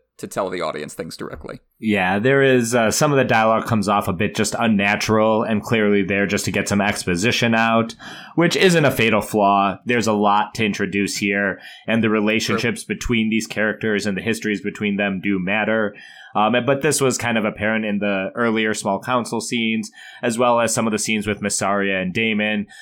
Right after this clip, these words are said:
Speaker 2: where Mysaria is basically just telling Daemon who he is,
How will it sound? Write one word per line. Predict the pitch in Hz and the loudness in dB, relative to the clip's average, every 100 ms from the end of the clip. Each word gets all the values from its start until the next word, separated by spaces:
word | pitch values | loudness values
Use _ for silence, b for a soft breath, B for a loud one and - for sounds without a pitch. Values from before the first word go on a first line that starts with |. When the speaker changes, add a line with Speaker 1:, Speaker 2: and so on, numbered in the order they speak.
| B | B
Speaker 2:
where | 113 113 | -2 -2
Mysaria | 107 110 107 104 | 0 -2 0 0
is | 104 | -2
basically | 104 104 101 113 | -4 -4 -4 -4
just | 104 101 - | -4 -4 -2
telling | 110 110 101 | -2 0 -2
Daemon | 110 110 104 98 | -2 0 -2 -2
who | 117 | -2
he | 98 107 104 | 0 0 0
is, | 104 101 101 | 0 -2 -4